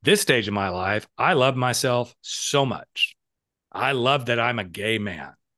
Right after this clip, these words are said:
I love everything that comes along with that, even the haters.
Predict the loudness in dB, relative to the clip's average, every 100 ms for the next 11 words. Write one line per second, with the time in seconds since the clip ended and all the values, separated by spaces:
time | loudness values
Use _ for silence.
0 | _ -4 0 2 0 -2 -2 0 2 2
1 | 2 2 0 -2 -4 -6 -4 -2 0 0
2 | 0 0 2 0 2 0 2 2 0 0
3 | -4 -8 -16 -16